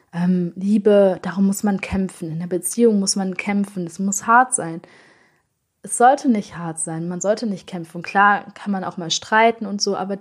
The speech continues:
auch dieses Streiten sollte sich nicht schwer anfühlen. Das sollte etwas leicht sein, das leicht ist. Es sollte etwas sein,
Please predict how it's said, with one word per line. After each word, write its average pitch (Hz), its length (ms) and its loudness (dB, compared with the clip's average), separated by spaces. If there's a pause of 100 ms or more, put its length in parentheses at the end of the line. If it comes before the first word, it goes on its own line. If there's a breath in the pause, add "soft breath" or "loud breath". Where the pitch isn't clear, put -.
auch - 120 -8
dieses 214 320 -6
Streiten 277 540 4
sollte 202 520 0 (360 soft breath)
sich - 260 -6
nicht 208 240 -2
schwer 240 360 6
anfühlen. 202 360 -4
Das 180 140 -10
sollte 196 180 -8
etwas 202 260 -6
leicht 202 320 -6
sein, 208 220 -2
das 202 220 -4
leicht 220 380 2
ist. - 120 -12
Es 196 80 -6
sollte 196 220 -4
etwas 190 280 -6
sein, 190 300 -4